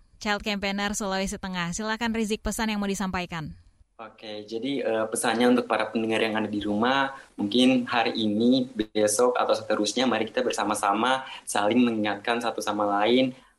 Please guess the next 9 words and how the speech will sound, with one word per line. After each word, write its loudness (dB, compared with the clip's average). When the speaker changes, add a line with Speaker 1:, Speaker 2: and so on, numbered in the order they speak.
Speaker 2:
akan -2
pentingnya 0
untuk -2
mengurangi 0
dampak 0
resiko -2
perubahan 0
iklim -4
ini. 2